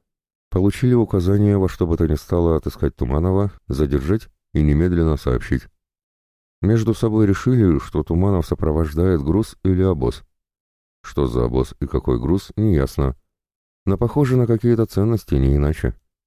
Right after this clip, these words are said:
Встретились с Лариным, повторно доложили о результатах розыска и задержания. По карте определили место, где обнаружили Туманова,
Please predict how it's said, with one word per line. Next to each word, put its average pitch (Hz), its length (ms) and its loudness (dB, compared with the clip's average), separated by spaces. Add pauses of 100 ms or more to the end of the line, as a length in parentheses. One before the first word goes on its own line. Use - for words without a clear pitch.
(720)
Встретились 65 520 -2
с - 80 -16
Лариным, 90 600 0 (340)
повторно 127 480 -2
доложили 95 600 2
о 82 100 0
результатах 78 560 -2
розыска 87 400 -2
и 92 60 2
задержания. 62 760 0 (920)
По - 120 -4
карте 147 320 -2
определили 92 520 2
место, 92 440 0
где 71 180 0
обнаружили 82 480 0
Туманова, 64 540 -2